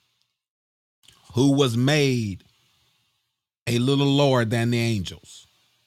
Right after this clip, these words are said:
for the suffering of death, hmm? crowned with glory and honor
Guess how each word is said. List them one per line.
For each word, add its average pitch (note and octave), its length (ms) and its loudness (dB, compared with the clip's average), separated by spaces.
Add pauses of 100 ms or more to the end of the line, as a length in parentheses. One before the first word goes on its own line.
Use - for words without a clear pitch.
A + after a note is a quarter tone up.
(1600)
for F3+ 760 4 (600)
the B2+ 160 0
suffering E3 800 -4
of G2+ 280 -6
death, D#3+ 320 0 (1800)
hmm? E3 160 -2 (1600)
crowned G3 640 0
with F3+ 160 0
glory F#3 380 4
and E3+ 80 0
honor A2+ 440 -2